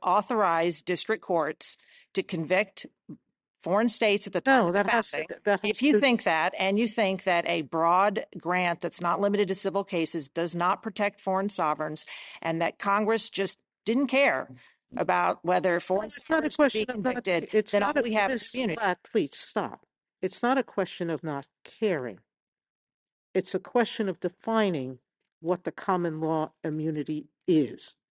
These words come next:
Speaker 2: The government gives us a lot of options. It says, uh, yes, there's absolute immunity, and it appears to say it's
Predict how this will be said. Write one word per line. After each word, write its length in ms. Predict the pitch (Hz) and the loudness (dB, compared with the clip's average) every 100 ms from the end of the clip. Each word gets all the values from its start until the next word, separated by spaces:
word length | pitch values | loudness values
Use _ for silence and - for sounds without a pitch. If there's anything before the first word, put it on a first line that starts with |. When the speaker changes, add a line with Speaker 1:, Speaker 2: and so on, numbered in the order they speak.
| _ _ _ _ _ _ - | _ _ _ _ _ _ -6
Speaker 2:
The 80 | 165 | 2
government 480 | 220 220 220 208 | 4 4 2 0
gives 240 | - 190 - | 0 -2 -2
us 140 | 175 | -4
a 60 | 170 | -4
lot 260 | 156 170 165 | -2 0 -2
of 80 | - | -4
options. 760 | 151 143 - - 104 - - - _ | -4 -4 -6 -12 -14 -16 -20 -20 _
It 160 | - 160 | -8 -6
says, 600 | - 185 170 165 160 - _ _ _ _ _ _ _ - | -4 -2 0 0 -2 -6 _ _ _ _ _ _ _ -10
uh, 40 | - | 0
yes, 560 | 208 240 - - - _ _ | 4 6 4 -4 -10 _ _
there's 260 | 156 185 - | -2 -2 0
absolute 640 | 190 214 - - 202 175 165 | 2 2 2 -2 0 0 0
immunity, 560 | 151 143 131 127 165 _ | -2 -4 -4 -6 -8 _
and 160 | 160 147 | -10 -6
it 100 | 143 | -6
appears 520 | 156 - 214 214 - | -4 0 2 2 0
to 100 | 165 | -6
say 360 | - - 143 143 | -4 -2 -2 -2
it's 200 | 104 | -6